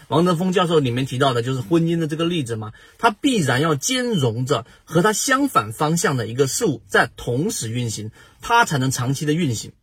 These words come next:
如果一个家庭永远都是和谐的，没有争吵，它就没有办法很持续的、长远的运行下去。那当然，回到我们的交易，为什么交易哲学那么重要？我就用这个反者道之动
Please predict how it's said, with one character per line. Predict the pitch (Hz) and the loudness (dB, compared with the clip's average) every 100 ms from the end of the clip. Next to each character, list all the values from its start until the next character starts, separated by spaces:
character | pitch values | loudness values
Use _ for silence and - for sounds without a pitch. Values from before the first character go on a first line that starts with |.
| _ _ - | _ _ -8
如 | - 175 | 0 4
果 | 196 147 | 8 8
一 | |
个 | 165 | 6
家 | 147 147 | 2 2
庭 | 147 | 2
永 | 131 135 240 | 2 4 4
远 | 151 | 2
都 | 123 | 0
是 | |
和 | 139 123 135 | -4 -4 -4
谐 | 120 | -2
的， | 123 | -2
没 | 120 202 | 6 8
有 | 160 | 8
争 | 151 160 | 4 -4
吵， | 127 - - - | -4 -10 -14 -6
它 | 240 | 0
就 | 233 | 2
没 | 131 156 | 6 6
有 | 226 | 6
办 | 123 170 131 | 4 2 2
法 | 113 | -4
很 | - 135 107 | -6 -6 -6
持 | 95 139 | -6 -6
续 | 147 156 | -4 -4
的、 | 117 | -4
长 | - - 170 | -6 -4 -2
远 | 110 | -2
的 | |
运 | 120 135 | -2 -2
行 | 107 110 | -4 -6
下 | 113 107 | -6 -6
去。 | - - _ _ - | -8 -16 _ _ -2
那 | 139 | 2
当 | 156 | 2
然， | 123 120 _ _ | 0 -4 _ _
回 | 143 | 2
到 | 147 131 | 4 4
我 | |
们 | 104 110 | 0 -2
的 | |
交 | 110 127 | -2 -2
易， | 135 - - - - | -2 -6 -14 -20 0
为 | 202 247 156 | 4 6 4
什 | - 107 | -2 -6
么 | 110 | -6
交 | 107 147 151 | 0 2 4
易 | 113 | 2
哲 | 113 | -2
学 | 113 117 | -2 0
那 | 147 247 | 2 2
么 | 160 104 | 2 -2
重 | 143 120 | -4 -4
要？ | 110 - | -6 -6
我 | 113 127 | -4 0
就 | 160 | 2
用 | 156 131 | 2 0
这 | 131 127 | -4 -4
个 | 113 | -4
反 | - 123 185 | -2 -2 0
者 | 135 | 0
道 | 117 139 | 0 -4
之 | 117 | -2
动 | 135 | -4